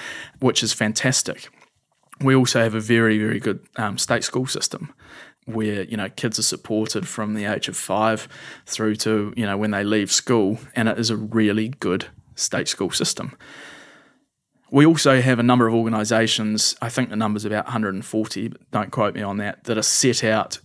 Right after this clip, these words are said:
to oversee the challenges such as poverty amongst children, education,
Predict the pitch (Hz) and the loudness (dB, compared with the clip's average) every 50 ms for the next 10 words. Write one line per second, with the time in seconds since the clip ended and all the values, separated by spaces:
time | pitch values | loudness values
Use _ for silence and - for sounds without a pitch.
0 | - - - - 113 110 107 104 101 104 101 - - - _ - 117 110 110 107 | -8 -6 -2 0 0 2 2 0 0 -2 -6 -8 -12 -10 _ 2 2 2 2 2
1 | 107 - - - 113 107 107 104 101 - - - - - - - _ _ _ 110 | 0 2 2 2 2 2 0 -2 -2 -4 -8 -12 -20 -20 -20 -20 _ _ _ -8
2 | 95 - - - 104 101 101 101 107 - 90 92 92 - - 107 98 - - - | -4 -2 -2 -2 0 -2 -2 -2 -2 -2 0 0 0 0 2 0 0 0 0 -2
3 | 104 101 95 90 98 - - - - _ - 123 107 110 107 - 110 107 107 101 | 0 0 0 0 2 0 0 0 -2 _ -2 0 0 0 0 0 0 0 0 0
4 | 90 - - - - - 113 101 104 101 - 104 101 98 92 - 120 - - _ | -2 -2 -2 -2 0 2 0 0 0 -2 -4 -4 -2 -2 -4 -4 -6 -8 -12 _
5 | _ - 113 - 120 - - 107 - 98 - - - - 104 - - - | _ -4 -2 -2 -2 -2 -2 -2 0 2 0 0 0 -2 -4 -4 -6 -8